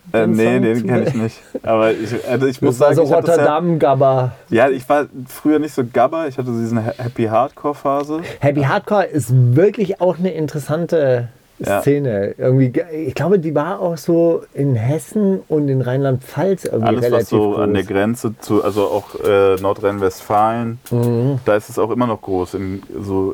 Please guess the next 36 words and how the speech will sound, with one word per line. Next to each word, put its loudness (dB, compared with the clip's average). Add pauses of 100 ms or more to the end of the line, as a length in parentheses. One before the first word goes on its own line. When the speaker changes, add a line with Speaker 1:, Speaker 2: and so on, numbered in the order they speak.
Speaker 1:
in -4
N -2
R -2
W 4
an -4
der -2
Grenze -2
zu 0
Holland -4
und -10
Belgien, 0 (960)
da -2 (440)
so -2
in -6
der, 0 (100)
in -6
der 0
Grenzregion -6
gibt's -10
noch -6
immer -4
so -8
richtig -14
große -4
Dinger. -8 (720)
Also -4
ich -6
hab, -4 (260)
hab -4 (100)
mit -6
einem, -2 (540)
mit, -6
äh, 2
Jebröer -2
heißt -6
er, -6